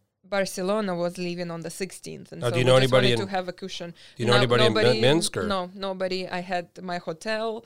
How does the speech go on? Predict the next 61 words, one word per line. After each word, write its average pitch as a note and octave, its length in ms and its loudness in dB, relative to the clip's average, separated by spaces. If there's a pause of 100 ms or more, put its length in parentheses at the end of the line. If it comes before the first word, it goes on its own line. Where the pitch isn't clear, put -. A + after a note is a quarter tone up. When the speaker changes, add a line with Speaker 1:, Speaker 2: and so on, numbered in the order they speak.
(400)
Speaker 1:
already F#3 360 -2
figured F3+ 320 -6
out. G3+ 280 -2
I G3 40 -8
was F3+ 140 -12
supposed - 280 -12
to F3+ 80 -14
stay F3 220 -10
there E3+ 180 -6
two E3+ 440 -10
nights. G3 340 -6
It F#3+ 100 -18
was F3+ 160 -8
a E3+ 60 -14
nice E3+ 220 -14
hotel, F#3+ 340 -8
like, F3+ 220 -14
somewhere F3+ 400 -6
in F3 120 -10
the E3+ 80 -14
middle F3+ 220 -6
of E3 100 -12
the F3 80 -18
forest. F#3+ 560 -6 (400)
I F#3+ 100 -8
was F3+ 180 -8
already, F3+ 340 -4
like, E3 280 -8
Speaker 2:
Ooh. A#2 260 -4 (220)
Speaker 1:
<laughs> - 200 -2
prepared A#3+ 400 4
Speaker 2:
So, A#3 140 6
Speaker 1:
to F3 80 0
Speaker 2:
and C#3+ 140 2
so, D3 220 4
and D3+ 120 2
so D3 100 4
Belarus D#3+ 440 6
had C3+ 80 -2
kind C#3 180 4
of A#2 80 2
ignored B2 300 4
the G#2 80 -6
covid, A#2 320 2
right? G2+ 220 -4 (100)
Lukashenko, B2 460 0
the - 240 4
Speaker 1:
Yes, - 60 -8
Speaker 2:
president, A2+ 360 4
Speaker 1:
yes. - 80 0
Speaker 2:
kinda A#2+ 160 2
was A2 120 -2
like, G#2+ 200 -2
"We B2 100 0
don't A#2+ 120 2
have A#2 140 0
covid A2+ 300 0
or G#2+ 120 -4
no G#2 140 -4
covid." G2+ 360 -8
Speaker 1:
Yeah, F#3+ 180 -4